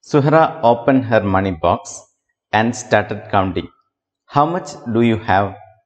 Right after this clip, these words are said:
mother asked. "If you give me seven rupees, I would have around fifty."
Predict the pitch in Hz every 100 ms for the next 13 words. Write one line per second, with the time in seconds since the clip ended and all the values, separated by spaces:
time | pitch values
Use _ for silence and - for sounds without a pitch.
0 | _ - 185 196 214 - - 92 92 -
1 | - - _ _ _ _ _ 123 - 139
2 | 107 147 160 160 - 127 143 139 113 -
3 | 104 - - _ _ _ - 104 107 107
4 | 110 104 101 - 98 98 92 101 107 107
5 | - 104 - -